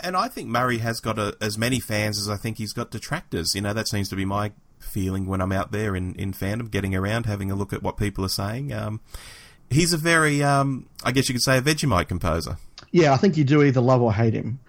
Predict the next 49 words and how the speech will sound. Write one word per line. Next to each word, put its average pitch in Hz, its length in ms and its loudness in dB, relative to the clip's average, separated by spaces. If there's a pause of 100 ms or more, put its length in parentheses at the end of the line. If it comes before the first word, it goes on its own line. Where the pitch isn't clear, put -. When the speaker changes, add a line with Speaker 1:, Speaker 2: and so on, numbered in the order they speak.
(280)
Speaker 1:
Yeah. 80 240 -8 (420)
Speaker 2:
But, 123 200 0 (240)
yeah, - 180 2
we'll, 147 180 4
we'll 165 220 6
talk 170 240 4
more 170 160 4
about 175 260 6
him. 135 140 6
But 165 240 4 (720)
should - 140 2
we 202 80 10
dive 240 320 6
into 175 180 6
the 147 100 4
music 139 360 6
then, 120 180 6
Rob? 156 240 2 (400)
Speaker 1:
I 147 60 4
think 202 240 2
so. 156 240 4
We've 123 80 -2
been 131 140 -4
talking 165 360 -4
about 113 320 0
this 113 200 -6
music. 117 400 -2
It's 117 180 -6
now 123 160 -4
time 113 300 -4
to, 110 40 0
I 104 60 0
guess, 107 180 -4
play 120 360 0
some 104 200 -2
clips - 460 -6
and, 104 240 -6
and 101 160 -4
to 101 80 -12
talk 107 260 -4
about 101 220 -4
things, 104 400 -6
uh, 101 160 -4
in 107 100 -4
a 104 60 -4
little 110 160 -6
more 104 160 -4
detail. 110 480 -6
So 113 320 -6